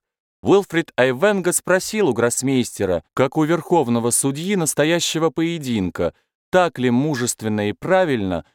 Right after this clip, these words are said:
выполнил он свои обязанности, как требовалось уставом состязания. "Мужественно и правильно", отвечал гроссмейстер. "Объявляю девицу свободной и неповинной.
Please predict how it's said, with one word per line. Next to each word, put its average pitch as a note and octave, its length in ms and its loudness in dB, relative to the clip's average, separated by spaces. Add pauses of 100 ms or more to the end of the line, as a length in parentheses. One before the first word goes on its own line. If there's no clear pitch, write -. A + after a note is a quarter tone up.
(100)
выполнил F3+ 680 0
он D#3 160 0
свои D3 300 2
обязанности, C#3 880 0
как G2+ 180 -2
требовалось B2 640 -2
уставом A2+ 500 0
состязания. B2 880 -2 (640)
"Мужественно B2 960 2
и B2 60 0
правильно", D#2+ 760 -2 (160)
отвечал F#2+ 520 -2
гроссмейстер. F2 800 -4 (420)
"Объявляю D3+ 680 4
девицу D3 540 2
свободной D3 760 2
и C3+ 200 0
неповинной. C#3 880 0